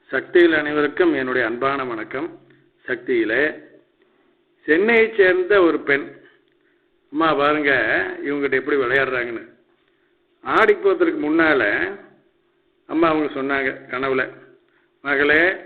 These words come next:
உன் வீட்டிலிருந்து கஞ்சி காய்ச்சி எடுத்து வா,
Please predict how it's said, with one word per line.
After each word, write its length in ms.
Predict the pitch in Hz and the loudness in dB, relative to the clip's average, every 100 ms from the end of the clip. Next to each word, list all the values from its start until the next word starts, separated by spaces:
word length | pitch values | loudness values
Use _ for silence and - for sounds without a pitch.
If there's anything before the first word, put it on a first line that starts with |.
| - - _ _ _ - | -20 -20 _ _ _ -2
உன் 200 | 160 151 | 0 4
வீட்டிலிருந்து 960 | 202 269 233 208 196 202 202 156 117 - - | 2 2 2 2 2 2 2 2 0 -8 -12
கஞ்சி 360 | - 160 180 190 | -4 -2 2 4
காய்ச்சி 400 | 170 165 - 170 | 4 2 -2 0
எடுத்து 380 | 135 135 139 123 | 0 0 -6 -6
வா, 500 | 117 113 87 - | -6 -6 -8 -18